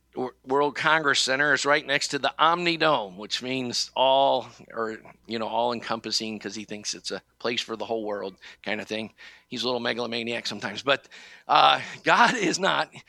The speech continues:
God is omnipresent, which means he's everywhere. I gotta be quick with these, but, so I'll just introduce the ideas. That means that God is fully present today in over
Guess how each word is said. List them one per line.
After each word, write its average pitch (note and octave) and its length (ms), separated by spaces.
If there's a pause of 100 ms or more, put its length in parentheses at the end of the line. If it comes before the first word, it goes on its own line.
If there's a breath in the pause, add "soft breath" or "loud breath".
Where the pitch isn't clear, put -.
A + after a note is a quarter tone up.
(420 loud breath)
God G3 260
is F3 240
omnipresent, F#3 800 (960 loud breath)
which D#3+ 200
means G3+ 240
he's G3 260
everywhere. F#3+ 600 (800 soft breath)
I D3 80
gotta D#3+ 160
be D3 80
quick F3+ 260
with C#3 140
these, C#3+ 280
but, C3+ 200 (160)
so C#3+ 100
I'll C#3 140
just C3+ 180
introduce C#3 440
the C3+ 120
ideas. B2 480 (480 soft breath)
That A3 300
means G3+ 260
that C#3 300
God F3+ 340
is C3+ 140
fully F3+ 420
present A#2+ 580
today F2+ 540 (1700)
in B2 140
over A#2+ 680